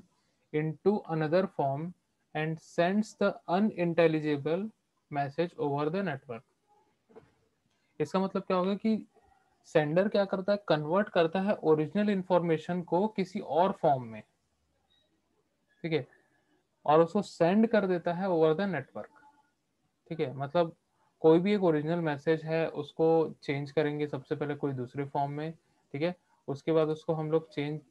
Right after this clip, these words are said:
उसको हम लोग send कर देंगे, ठीक है। तो इस process को हम लोग बोलते हैं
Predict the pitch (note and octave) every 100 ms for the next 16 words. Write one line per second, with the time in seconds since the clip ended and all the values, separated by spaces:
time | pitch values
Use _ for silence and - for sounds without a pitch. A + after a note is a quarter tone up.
0 | _ - - - - D#3+ E3+ G3 - C3+
1 | C3 C3 A2+ A2 G#2 G#2 _ _ _ _
2 | _ _ _ _ _ _ _ - D#3 G3+
3 | G3 - F3 D3+ - G#3+ - E3+ D#3 -
4 | G#3 - G3+ F3+ F3+ F3 D#3+ D3 F#3+ G#3+